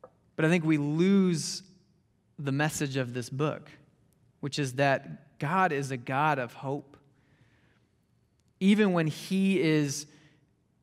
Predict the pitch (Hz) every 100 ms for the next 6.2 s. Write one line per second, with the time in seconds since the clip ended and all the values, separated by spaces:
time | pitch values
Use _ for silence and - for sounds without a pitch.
0 | _ - 139 139 151 202 202 190 - 147
1 | 143 160 131 135 - - 175 180 160 139
2 | 123 123 143 143 117 131 139 _ _ _
3 | _ _ 151 139 - 151 139 135 170 190
4 | 196 - 151 - 147 - - 156 196 196
5 | 165 147 139 - 143 - 127 131 123 120
6 | 104 87